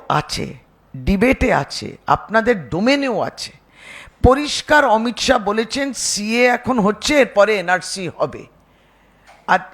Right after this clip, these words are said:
এনারা প্রতিনিয়ত তাদের বক্তব্য বদল করছেন। একবার বলছেন, "সিএ এর সঙ্গে এনআরসির কোনো সম্পর্ক নেই।" আর এর আগেও আমরা বলেছি, দু হাজার উনিশের নির্বাচিত সরকার পাঁচ বছর, তারপরে যখন সিএ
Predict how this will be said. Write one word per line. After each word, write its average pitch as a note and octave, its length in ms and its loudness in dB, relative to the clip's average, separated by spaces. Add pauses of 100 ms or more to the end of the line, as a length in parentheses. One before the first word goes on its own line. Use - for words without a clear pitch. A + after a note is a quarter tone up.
এনারা G#3 400 4
প্রতিনিয়ত A#3+ 800 -4
তাদের G#3 340 0
বক্তব্য F3 420 -4
বদল D#3 320 -2
করছেন। - 520 -2 (320)
একবার F3+ 320 0
বলছেন, G#3 340 -4
"সিএ F3+ 320 -2
এর G3+ 80 0
সঙ্গে G#3+ 280 -2
এনআরসির F3 460 -2
কোনো F#3 200 -6
সম্পর্ক D#3+ 540 -6
নেই।" - 240 -10 (640)
আর F#3 120 2 (500)
এর F#3 160 4
আগেও F#3+ 340 2
আমরা G#3 200 0
বলেছি, D#3 360 -6
দু E3+ 180 -6
হাজার F#3+ 520 0 (400)
উনিশের C4 460 -2
নির্বাচিত F3+ 560 -2
সরকার C3+ 460 -4 (200)
পাঁচ F#3 360 0
বছর, - 360 -8 (520)
তারপরে G#3 540 2
যখন A#3 260 -6
সিএ G3+ 440 -4